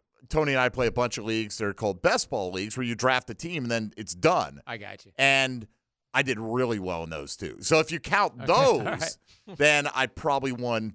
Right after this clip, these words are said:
Speaker 1: twenty leagues
Speaker 2: Then you know what
Speaker 1: this
Speaker 2: you do?
Speaker 1: year.
Speaker 2: You count those.
Speaker 1: Well, I mean, but they're
Speaker 2: No, I
Speaker 1: different
Speaker 2: see.
Speaker 1: style. Like,
Speaker 2: I got
Speaker 1: people
Speaker 2: you.
Speaker 1: don't think of those as, like, every week you have to manage your team and all that
Speaker 2: Right.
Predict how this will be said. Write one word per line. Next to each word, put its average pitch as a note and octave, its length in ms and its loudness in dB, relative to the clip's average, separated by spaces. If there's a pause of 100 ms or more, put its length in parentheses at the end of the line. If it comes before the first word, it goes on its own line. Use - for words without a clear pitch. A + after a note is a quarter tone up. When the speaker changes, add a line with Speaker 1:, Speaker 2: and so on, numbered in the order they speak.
Speaker 1:
twenty A2 340 -4
leagues G#2+ 400 -6
Speaker 2:
Then C3 100 -8
you C3 100 -6
know C3 60 -2
what F#2+ 60 -2
Speaker 1:
this A#2+ 100 -6
Speaker 2:
you B2+ 60 -2
do? C#3+ 40 -4
Speaker 1:
year. D#3+ 40 -4
Speaker 2:
You D3+ 60 -8
count D#3 260 -10
those. - 120 -18 (380)
Speaker 1:
Well, F4+ 180 4
I C4+ 120 6
mean, B3+ 180 -4
but A3 140 -4
they're G#3+ 100 2
Speaker 2:
No, D3+ 60 -4
I - 20 -16
Speaker 1:
different G3+ 360 0
Speaker 2:
see. A2 100 -14
Speaker 1:
style. G2+ 400 -2
Like, C3+ 160 0
Speaker 2:
I - 20 -14
got - 40 -10
Speaker 1:
people E3 180 -2
Speaker 2:
you. D#3+ 80 4
Speaker 1:
don't C#3+ 140 -2
think C#3+ 180 2
of B2+ 80 -2
those A2 320 0
as, G2 220 -6
like, F#2+ 260 -4
every G#2+ 180 -2
week F#2+ 280 -6
you F#2+ 80 0
have E2+ 80 -4
to F#2 80 -12
manage E2+ 400 -8
your D#2+ 80 -10
team C#2+ 320 -14
and C#2 80 -14
all C#2+ 140 -10
that C2 220 -10
Speaker 2:
Right. G#2 240 -12